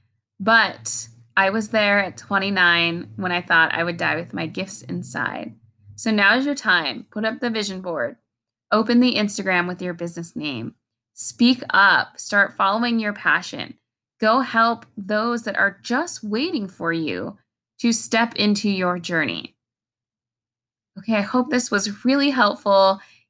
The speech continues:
Keeping it pretty quick for you guys today because I really just want you to see that it is possible. You can do it. You could start a business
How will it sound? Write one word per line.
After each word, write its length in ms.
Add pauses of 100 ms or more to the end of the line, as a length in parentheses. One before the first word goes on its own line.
(160)
Keeping 380
it 420 (360)
pretty 260
quick 260
for 140
you 140
guys 360
today 380
because 580 (320)
I 60
really 380
just 200
want 180
you 140
to 140
see 680
that 140
it 140
is 200
possible. 840 (380)
You 240
can 200
do 240
it. 260 (320)
You 260
could 160
start 420 (100)
a 80
business 840